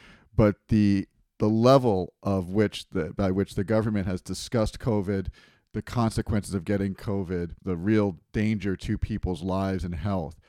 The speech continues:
hasn't changed significantly since March twenty twenty. It's, it's still at a kind of very high level of, of, of anxiety. And I think a lot of people have kind of caught on to that, which is why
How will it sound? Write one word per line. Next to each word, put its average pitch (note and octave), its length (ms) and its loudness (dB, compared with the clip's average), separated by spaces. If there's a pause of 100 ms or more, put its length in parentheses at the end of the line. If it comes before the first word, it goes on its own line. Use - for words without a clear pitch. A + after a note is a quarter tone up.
(140)
hasn't A2+ 340 0
changed C#3 500 -2
significantly F2 680 -6
since F#2 320 -6
March E2+ 300 -4
twenty E2+ 260 -2
twenty. E2 300 -4
It's, D#2+ 240 -14
it's - 180 -8
still A#2+ 380 2 (340)
at G#2+ 160 0
a F#2+ 60 -2
kind F2 160 -4
of E2+ 80 -8
very F#2+ 200 0
high A#2 420 2
level F#2+ 480 0
of, E2+ 260 -8
of, F2 340 -6 (160)
of D#2+ 200 -6
anxiety. F2+ 680 -2 (460)
And G2+ 80 0
I G2 40 2
think G#2 140 2
a G2+ 40 0
lot G2+ 180 4
of G2+ 80 0
people F#2+ 240 0
have F2 100 -4
kind F#2 160 -4
of E2+ 60 -10
caught G#2+ 240 0
on D#3 180 4
to A#2+ 80 2
that, F2+ 220 0
which F#2 160 -4
is F2+ 240 -6
why F2+ 420 0